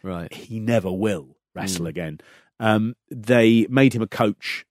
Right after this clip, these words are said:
Speaker 2: at the L A dojo in America, where he trains sort of, you know, Americans who are basically coming through the New Japan system. Um, he has spoken about it. He's, he made his first appearance back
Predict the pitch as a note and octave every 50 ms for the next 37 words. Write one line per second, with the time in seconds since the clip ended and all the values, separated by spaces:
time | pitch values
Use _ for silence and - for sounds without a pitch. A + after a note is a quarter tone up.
0 | _ G2 D#2+ - G2 F#2+ F#2 - A2 A2+ A2 G2+ G2 G2 F#2+ F#2 G2 G2 G2 F#2+
1 | - E2 D#2 D#2+ F2 F#2 F2+ F2 E2+ E2+ E2+ E2+ E2 - - D#2+ E2 D#2+ D#2+ D#2+
2 | - - G2+ F2+ F2 E2 D#2+ - - E2+ D#2+ D#2+ E2+ F2 E2+ E2+ F2 F2 E2+ E2
3 | D#2 - - D#2 D2+ - - D#2+ D#2+ D2+ D2 _ _ _ _ _ F#2+ F#2 - -
4 | - F3+ - - - F3 - - F3+ - - E2+ E2+ D#2+ E3+ - F2+ E2 D#2+ D#2
5 | - F2+ - - - C#2 C2 - _ _ _ _ _ _ _ _ - C3 A#2+ A2+
6 | - - A#2+ D#3 E3 D#3 E3 F3 G3 F#3+ - - - - - E3+ E3+ C#3+ - -
7 | G#2+ E2 D#2 D2 - _ - - - F#2 F2 F2 - - D2+ C#2 - _ _ _
8 | _ _ D#3 C#3 D#3 - C3 C#3 D3 F3 F#3 F#3 C3 C3 B2 - - E3+ E3+ C#3+
9 | - - - C#3 B2 A2 F2 - _ B2+ G#2 - - - - _